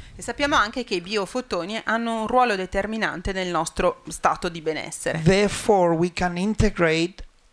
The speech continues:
Speaker 2: cells into tissues, tissues into organs,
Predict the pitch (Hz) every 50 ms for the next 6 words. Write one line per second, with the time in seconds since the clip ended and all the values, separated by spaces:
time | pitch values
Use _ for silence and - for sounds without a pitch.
0 | _ _ _ _ _ _ _ - - - - 208 202 196 190 190 185 - - -
1 | 175 170 165 - - 190 - _ - - 190 185 - - - 175 156 160 156 -
2 | - - - - - - - - 190 156 - - 165 160 151 - - 170 - -
3 | 180 175 170 175 165 - 135 135 139 143 139 - -